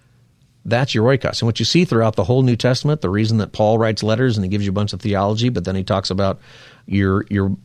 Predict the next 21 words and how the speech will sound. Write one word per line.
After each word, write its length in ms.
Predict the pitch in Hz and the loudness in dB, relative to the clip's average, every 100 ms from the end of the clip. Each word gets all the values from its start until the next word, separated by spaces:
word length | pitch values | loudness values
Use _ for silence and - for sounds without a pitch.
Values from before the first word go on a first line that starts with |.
| - _ | -20 _
your 160 | 101 95 | -6 -6
slaves 460 | - 123 127 117 | 0 2 4 4
and 100 | 113 | 2
masters, 500 | 107 113 117 123 117 | 2 0 0 0 0
and 120 | 110 107 | 0 -2
he 80 | |
talks 280 | 104 113 110 | 0 0 0
about 340 | 110 107 110 - | 0 2 0 0
husbands 460 | 120 113 120 113 | 0 2 2 2
and 140 | 120 101 | 2 2
wives 380 | 95 107 117 | 2 2 0
and 160 | 107 95 | 0 -2
kids 400 | - 98 123 117 | -2 -2 0 -2
and, 260 | 98 98 - | -2 -4 -4
and 280 | 101 95 98 | -2 -2 0
your 120 | 101 | 0
neighbor 400 | 117 175 113 123 | 2 2 2 0
is 100 | 117 | 0
because 300 | 113 113 120 | -2 0 2
that's 200 | 123 135 | 2 2
oikos. 640 | 151 277 196 123 - - | 2 2 0 -2 -6 -10